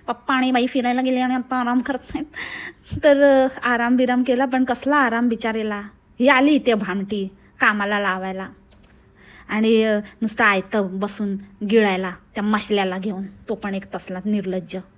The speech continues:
ती बिचारी थकून गेली. हिचं काय नाचकाम नुसतं, त्याच्याने ही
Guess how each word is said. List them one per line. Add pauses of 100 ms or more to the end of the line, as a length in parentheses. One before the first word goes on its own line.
(800)
ती
बिचारी
थकून
गेली.
हिचं
काय
नाचकाम (380)
नुसतं, (540)
त्याच्याने
ही